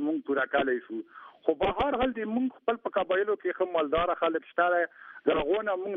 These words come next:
داسې څه خپلې روپۍ وي، چې څه د هغو روپۍ شي، نو هغو نه موږ په کشتونو باندې دا دغه واخلو، په، په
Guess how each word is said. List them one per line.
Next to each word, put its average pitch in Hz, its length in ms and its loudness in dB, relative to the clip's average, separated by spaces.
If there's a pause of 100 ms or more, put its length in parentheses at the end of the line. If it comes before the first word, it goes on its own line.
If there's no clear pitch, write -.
داسې 185 240 2
څه - 140 -4
خپلې 202 320 0
روپۍ 185 240 0
وي، 170 180 -4
چې 160 140 -4
څه 175 60 -2 (100)
د - 80 -
هغو 139 180 0 (140)
روپۍ - 320 -2
شي، 165 160 -4
نو 156 100 2
هغو 160 220 0
نه 180 100 -4
موږ 185 180 -12
په 180 120 -2
کشتونو 175 480 -4
باندې 151 220 0 (100)
دا 165 100 2 (480)
دغه 143 240 2
واخلو، 175 320 0 (100)
په، 147 80 -2 (480)
په - 60 -12